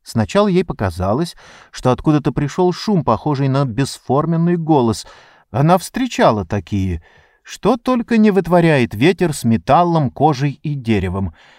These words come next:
Но затем она поняла, что шум лезет в нее не только через уши, но и через глаза и через рот.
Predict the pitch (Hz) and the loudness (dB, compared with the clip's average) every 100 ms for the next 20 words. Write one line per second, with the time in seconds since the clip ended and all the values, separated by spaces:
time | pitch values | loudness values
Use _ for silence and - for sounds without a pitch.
0 | _ _ - 127 123 135 170 190 151 143 | _ _ -2 0 0 0 2 4 4 4
1 | 139 135 127 120 180 - - 117 - 131 | 2 2 2 4 4 2 -4 -6 -2 0
2 | 147 143 127 139 151 139 135 143 139 156 | 2 4 2 2 -2 0 2 4 4 2
3 | 139 120 139 190 233 240 - 226 220 - | 2 2 2 2 0 -6 -4 -2 -2 -4
4 | - _ 220 214 147 123 107 101 135 - | -10 _ 0 0 0 0 2 4 2 0
5 | 170 160 - 180 180 147 147 226 233 214 | -4 -6 -2 0 0 -2 -4 -2 -2 0
6 | 254 180 - 127 120 - 175 220 214 285 | 2 4 2 -2 -2 2 2 2 -2 -2
7 | 285 - | -2 -4